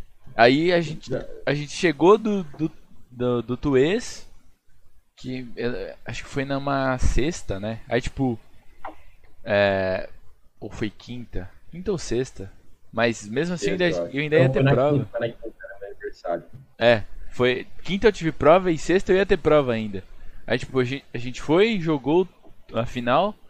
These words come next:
Speaker 1: a gente ficou lá até, tipo, até mais tarde, né, aproveitando a feira. Aí, sei lá, a gente foi pra casa, eu cheguei em casa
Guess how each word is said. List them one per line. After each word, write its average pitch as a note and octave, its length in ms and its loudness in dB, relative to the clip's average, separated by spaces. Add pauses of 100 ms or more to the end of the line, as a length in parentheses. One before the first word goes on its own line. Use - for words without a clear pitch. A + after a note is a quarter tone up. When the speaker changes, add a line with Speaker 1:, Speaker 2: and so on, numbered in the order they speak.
(240)
Speaker 1:
a B2 80 -4
gente C3 240 -6
ficou C3+ 300 2
lá A2 560 6
até, G#2 520 2
tipo, F#2 340 -10
até G#2+ 140 0
mais A2 200 -2
tarde, C#3 320 4
né, G#2+ 80 -2
aproveitando G#2 500 -2
a A#2 80 -2
feira. D#3+ 380 0 (800)
Aí, A#2 240 4
sei - 140 2
lá, F3+ 100 2
a F3+ 60 0
gente C3+ 180 -10
foi C#3+ 120 -4
pra D3+ 160 -4
casa, E3 400 0
eu E3 40 -4
cheguei D3 280 -10
em D3+ 40 -12
casa D3+ 500 -2